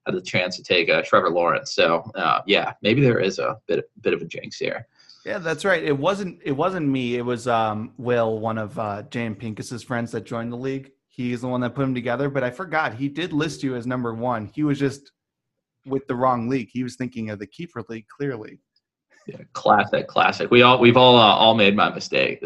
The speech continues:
Speaker 1: or all made that mistake. But yeah, no, I love my team going into the Dynasty League a lot more than I loved my team in, uh, in the, like, the keeper league. But apparently, I, I don't know teams either, so that says that.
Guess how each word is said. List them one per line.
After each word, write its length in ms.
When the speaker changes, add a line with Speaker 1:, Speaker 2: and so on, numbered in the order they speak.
Speaker 1:
or 160
all 160
made 180
that 200
mistake. 440
But 120
yeah, 120
no, 160
I 80
love 240
my 140
team 300
going 240
into 120
the 80
Dynasty 460
League 280
a 60
lot 220
more 160
than 100
I 100
loved 280
my 140
team 280
in, 120
uh, 240
in 180
the, 220
like, 240
the 180
keeper 340
league. 340
But 280
apparently, 480
I, 140
I 20
don't 140
know 160
teams 300
either, 400
so 340
that 160
says 240
that. 300